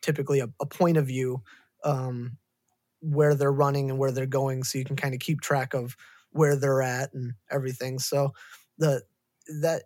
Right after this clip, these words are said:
that's always good, the, the better equipment. And then, you know, you get more money, you can buy multiple things of those equipments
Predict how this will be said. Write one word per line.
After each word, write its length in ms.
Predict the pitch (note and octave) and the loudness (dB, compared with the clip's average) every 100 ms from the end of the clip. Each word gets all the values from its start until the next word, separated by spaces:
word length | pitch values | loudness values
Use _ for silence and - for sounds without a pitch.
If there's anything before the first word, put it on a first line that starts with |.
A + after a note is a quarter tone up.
| _ | _
that's 200 | D#3+ E3+ | -2 4
always 480 | G#3 F3+ C#3 - - _ - D3 | 6 6 4 0 -4 _ -10 2
good, 260 | E3+ D#3 C3+ | 4 4 2
the, 220 | C3+ B2 | -2 -2
the 80 | C3+ | -4
better 320 | C3 D#3 D3+ | 2 4 4
equipment. 500 | C#3 C3 D#3 C#3 B2+ | 2 2 0 2 -2
And 140 | D3 D3 | 0 2
then, 220 | D3 C#3 | 2 0
you 120 | C#3+ | 2
know, 140 | C#3+ C#3 | 2 2
you 180 | C3+ | 0
get 200 | C#3 D3 | 0 2
more 180 | D3 C#3 | 2 2
money, 300 | C#3+ E3+ D3+ | 4 4 2
you 120 | C#3 | 0
can 160 | C#3+ C#3 | 0 0
buy 240 | C3+ C3+ | 0 0
multiple 540 | C3+ C#3+ F#3 F#3 D3+ C3 | 2 4 4 2 -4 -2
things 280 | D3 C#3 C#3 | -2 0 0
of 80 | C3 | 0
those 200 | C3+ C3 | -2 -2
equipments 680 | B2 C#3 C3 B2+ - - | 0 0 0 -6 -8 -16